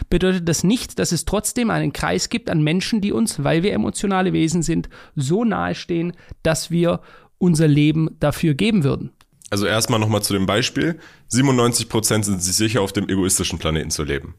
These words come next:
Speaker 2: bei denen diese Umfrage gemacht wurde. Aber du sagst es ja, beispielsweise du hast eine Tochter, ihr seid im Flugzeug und dein Sohn, sagen wir mal Tochter und Sohn. Willst du dann noch leben? Würdest du dann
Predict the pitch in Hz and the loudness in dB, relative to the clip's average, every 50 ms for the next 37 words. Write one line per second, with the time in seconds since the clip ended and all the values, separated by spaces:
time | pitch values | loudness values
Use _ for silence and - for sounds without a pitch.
0 | - - 92 85 87 92 92 82 80 82 80 82 82 - 76 78 78 80 80 78 | -6 -4 -2 0 0 0 0 0 -2 -2 -2 -2 -4 -4 -4 -4 -4 -4 -4 -4
1 | 78 - - - 69 67 - - - - - - - - - - - _ _ - | -6 -8 -10 -10 -10 -10 -10 -10 -14 -18 -20 -20 -20 -20 -20 -20 -20 _ _ -4
2 | 107 123 131 117 101 90 95 113 123 - - - _ _ - 196 101 117 127 135 | -4 -2 -2 -2 -2 -2 -2 -4 -6 -10 -16 -20 _ _ -4 -2 0 0 0 0
3 | - - 104 - - 80 76 67 - - 107 113 120 - 139 120 - - 101 104 | -2 -2 -2 -2 -4 -4 -6 -6 -6 -4 -2 -2 -2 -2 -4 -4 -4 -2 -2 -2
4 | 101 101 - 98 98 - - 101 87 - 117 110 - - - - - 82 80 95 | 0 0 -2 -2 -2 -2 -4 -6 -6 -4 -6 -6 -6 -8 -8 -6 -6 -4 -2 -2
5 | 95 92 85 - - 95 90 - - - 76 76 80 - - - - - - 117 | -2 -4 -6 -8 -8 -8 -6 -6 -6 -8 -6 -6 -8 -10 -14 -20 -12 -6 -4 -2
6 | 117 107 113 101 95 90 90 85 76 76 85 113 120 123 113 95 - - 110 101 | 0 2 2 2 2 2 0 0 0 0 0 0 2 2 0 0 0 -2 -4 -2
7 | - 98 - 127 123 - - 82 69 73 - - _ _ - 87 95 113 139 156 | -2 0 2 2 2 0 0 -4 -6 -8 -10 -18 _ _ -6 -2 0 0 2 0
8 | - - - 175 175 160 135 123 120 110 101 95 - 95 85 90 92 95 101 139 | 0 -2 -2 -4 -2 0 0 0 2 2 0 0 0 0 0 2 2 0 0 0
9 | 160 190 190 151 101 107 120 135 131 - 117 110 101 101 92 | -2 -4 -4 -2 0 0 0 0 0 -2 0 0 0 0 -2